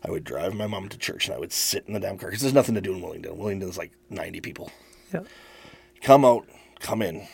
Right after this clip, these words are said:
Speaker 1: I don't know how long it took, but eventually my mom,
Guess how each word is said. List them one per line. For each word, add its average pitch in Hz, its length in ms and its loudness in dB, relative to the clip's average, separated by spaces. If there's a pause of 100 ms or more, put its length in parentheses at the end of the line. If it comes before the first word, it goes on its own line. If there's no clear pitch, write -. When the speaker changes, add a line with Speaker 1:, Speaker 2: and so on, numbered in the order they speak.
(160)
Speaker 1:
I 131 120 -2
don't 123 160 4
know 104 120 -2
how 113 180 4
long 113 260 0
it 98 120 -10
took, 104 220 -6
but 92 120 -6
eventually 101 500 -6
my 95 120 -8
mom, 92 300 -8